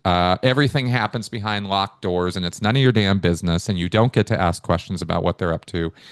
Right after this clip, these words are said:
So I had plenty of other work to do, so I wasn't paying attention to that. I was internal facing. I was dealing with Scientology and Scientologists and,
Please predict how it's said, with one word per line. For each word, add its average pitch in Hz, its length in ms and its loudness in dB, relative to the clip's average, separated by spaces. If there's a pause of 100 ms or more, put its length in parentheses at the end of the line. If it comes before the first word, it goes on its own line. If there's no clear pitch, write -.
(200)
So 180 520 4
I 190 160 2
had 214 180 0
plenty 196 280 2
of 160 60 -2
other 190 160 4
work 95 240 0
to 104 120 -4
do, 85 240 0
so 123 160 -2
I 139 160 2
wasn't 160 320 -2
paying 160 260 -4
attention 98 540 -6
to - 140 -10
that. 92 520 -2 (380)
I 127 180 2
was 139 220 2
internal 127 600 -2
facing. 82 640 -4
I 98 140 -2
was 120 180 -2
dealing 113 320 -2
with 98 100 -2
Scientology 95 800 -2
and 85 80 -4
Scientologists 87 920 -4
and, 82 120 -8